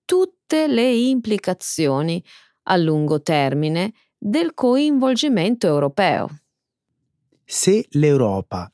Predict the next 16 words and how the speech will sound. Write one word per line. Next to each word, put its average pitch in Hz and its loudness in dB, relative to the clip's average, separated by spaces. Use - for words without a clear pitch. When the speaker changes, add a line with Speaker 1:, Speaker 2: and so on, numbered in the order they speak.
Speaker 2:
non 127 2
agisce 117 -2
adesso, 123 -2
c'è - 2
il 120 2
rischio 165 0
di 135 0
incoraggiare 147 0
nuove 160 2
mosse 143 -2
aggressive 135 -2
da 147 0
parte 160 -2
della 175 0
Russia. 104 -4
L'Ucraina 151 0